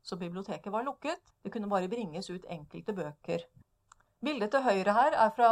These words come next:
The Bodleian Library i, ved Oxford-universitetet. Det var et bibliotek som ble etablert først cirka tretten tjue, omtrent samtidig med handlingen i Rosens navn. Og heller ikke dette biblioteket var, vendte seg til verden,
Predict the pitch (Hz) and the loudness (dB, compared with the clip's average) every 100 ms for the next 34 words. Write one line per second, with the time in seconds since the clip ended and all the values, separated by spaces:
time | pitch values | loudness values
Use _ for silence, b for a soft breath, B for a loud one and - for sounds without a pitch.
0 | 226 214 208 180 185 220 208 190 185 180 | 6 4 2 2 -4 0 2 2 2 0
1 | 208 233 - - 208 202 208 - 196 - | -2 -4 -6 -6 -4 -2 -2 -2 -6 -8
2 | 185 190 196 185 190 196 202 233 269 - | -8 -8 -8 -8 -8 -8 -6 -4 -4 -4
3 | - - - _ _ - 240 254 254 262 | -10 -20 -20 _ _ 10 10 10 4 0
4 | 294 247 240 - 247 240 254 240 262 226 | 2 4 4 2 4 6 8 8 4 6
5 | 220 - - 214 214 - - 226 202 190 | 4 4 0 0 -2 -8 -6 -2 -2 2
6 | 233 247 214 196 214 247 190 294 - 254 | 0 0 -2 -4 -6 -4 2 4 4 0
7 | 285 196 190 - - - 190 170 170 233 | -2 -6 -6 -4 -4 -4 -10 -8 -6 -4
8 | 185 190 269 185 147 165 185 214 208 170 | -2 0 0 -2 -10 -8 -6 -4 -6 -6
9 | 185 185 180 185 185 B B B B _ | -8 -2 2 2 0 B B B B _
10 | - 233 254 220 269 269 247 175 180 254 | 4 6 6 4 4 2 2 0 -2 -2
11 | 302 202 - 262 233 180 180 220 208 _ | 2 2 4 2 4 8 10 10 8 _
12 | - 185 254 185 - 165 180 185 208 185 | -2 6 6 6 -4 -6 -4 -2 4 4
13 | 175 175 262 | 2 -2 -8